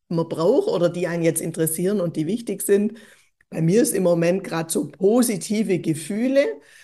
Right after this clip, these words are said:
Da gibt's unendlich viel Literatur. Wie kann ich's denn schaffen, mehr positive Gefühle Einzug halten zu lassen, so in meinem Leben? Und da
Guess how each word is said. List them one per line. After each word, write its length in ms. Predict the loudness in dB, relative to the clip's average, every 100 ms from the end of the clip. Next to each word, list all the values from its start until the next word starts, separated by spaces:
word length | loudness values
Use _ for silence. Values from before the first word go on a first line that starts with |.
| _
Da 100 | -4
gibt's 200 | -4 0
unendlich 460 | 2 2 2 0 0
viel 180 | 2 4
Literatur. 800 | 2 2 -2 -4 -4 0 0 0
Wie 120 | -4
kann 240 | -4 -2
ich's 260 | 0 0 -2
denn 220 | 0 0
schaffen, 520 | -2 -4 -6 -4 0
mehr 220 | 0 0 -2
positive 680 | -2 0 0 -2 -2 -2 -2
Gefühle 540 | -4 -2 0 0 0
Einzug 840 | -2 2 4 4 0 -2 -2 -4 -2
halten 380 | 0 0 -2
zu 140 | -2 0
lassen, 440 | 0 0 0 -2
so 160 | -2 0
in 180 | 0 2
meinem 380 | 2 2 2
Leben? 400 | 4 4 4 4
Und 200 | 2 2
da 220 | 2 2